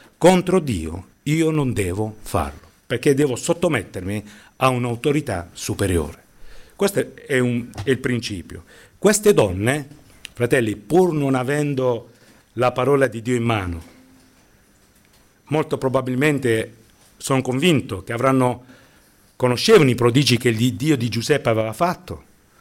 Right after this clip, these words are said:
molto probabilmente, stando in mezzo alle donne giudee, ha-, ha-, hanno imparato a conoscere la fede, eh, dei giudei. Pensate,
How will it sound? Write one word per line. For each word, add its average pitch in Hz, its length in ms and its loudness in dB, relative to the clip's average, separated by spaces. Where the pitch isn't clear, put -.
molto 156 300 4
probabilmente, 135 1300 2
stando 151 340 -2
in 135 60 0
mezzo 135 280 2
alle 127 160 0
donne 139 240 0
giudee, 131 540 0
ha-, 127 420 -4
ha-, 123 500 0
hanno 147 220 -2
imparato 139 680 4
a - 100 -18
conoscere 143 520 0
la 117 120 0
fede, 123 480 0
eh, 123 260 0
dei 123 140 4
giudei. 131 600 4
Pensate, 101 760 0